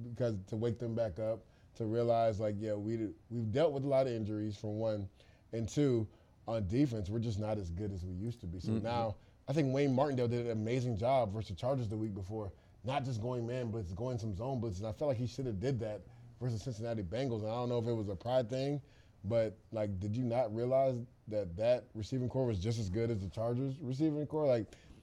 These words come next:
Speaker 1: you can't just go man blitzing all the time. And then in thirteen personnel going man coverage, which you get because you think they're gonna run the ball. But this is what Cincinnati has done. They, they actually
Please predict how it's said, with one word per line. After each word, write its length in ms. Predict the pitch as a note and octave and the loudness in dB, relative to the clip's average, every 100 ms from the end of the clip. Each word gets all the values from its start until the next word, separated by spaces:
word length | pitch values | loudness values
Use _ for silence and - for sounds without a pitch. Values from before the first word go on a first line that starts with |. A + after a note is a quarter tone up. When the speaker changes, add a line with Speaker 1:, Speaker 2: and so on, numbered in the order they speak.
| - | -6
Speaker 1:
you 80 | B2 | 0
can't 220 | D3+ C#3+ | 4 4
just 160 | C3+ A2+ | 2 0
go 120 | B2+ | 0
man 400 | A2+ A2+ B2+ A#2 | 0 -2 -2 -2
blitzing 440 | G2+ C3+ - G#2+ G2 | -2 -2 -4 -8 -4
all 160 | G#2 G#2 | -4 -4
the 100 | G2+ | -4
time. 380 | G#2+ G2+ G2 G2+ | -6 -6 -6 -6
And 180 | G#2 | -4
then 180 | A2 G#2+ | -2 -4
in 160 | G#2+ G#2+ | -4 -4
thirteen 380 | B2 A#2+ A#2+ A2 | -2 -2 -2 -2
personnel 480 | A#2+ G2+ A2 A#2 A2 | -2 -2 0 0 0
going 300 | A2 A2 G#2+ | -2 -2 -2
man 220 | A2 G#2+ | -4 -2
coverage, 400 | A2+ G#2+ G#2+ - - - | -2 -2 -2 -6 -18 -6
which 180 | - D3 | -4 0
you 60 | D4 | 2
get 280 | A#2+ - C3+ | 2 2 2
because 200 | B2 A#2 | 0 0
you 60 | B2 | -2
think 180 | B2 | -2
they're 100 | G#2+ | -2
gonna 160 | G#2+ G#2+ | -4 -4
run 180 | G#2 A2 | -4 -4
the 60 | G2+ | -4
ball. 380 | G2+ G#2+ A#2 A#2 - - | -2 0 -2 -2 -14 -6
But 220 | A2 G#2 G2+ | -4 -2 -2
this 160 | B2+ | -2
is 100 | B2+ | 0
what 120 | A#2 A2 | 0 0
Cincinnati 580 | A#2+ G#2+ A2 A2+ A2 G#2+ | -2 -2 0 2 2 0
has 180 | A2 | 0
done. 240 | F#2 C3+ A#2 | 2 2 2
They, 160 | G#2+ G2 | 0 -6
they 160 | - A#2 | -6 -2
actually 400 | C3+ - A#2 | 0 0 -4